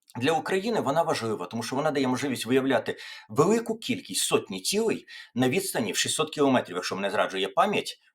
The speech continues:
тому що в новій там засекречені дані, але мені здається, що вони такі ж самі. Нам би це було дуже корисно. Але кольчуга не збиває.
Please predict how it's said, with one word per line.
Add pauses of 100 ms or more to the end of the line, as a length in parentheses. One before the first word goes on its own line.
тому
що
в
новій
там
засекречені
дані,
але
мені
здається,
що
вони
такі
ж
самі. (340)
Нам
би
це
було (580)
дуже
корисно. (420)
Але (680)
кольчуга
не
збиває.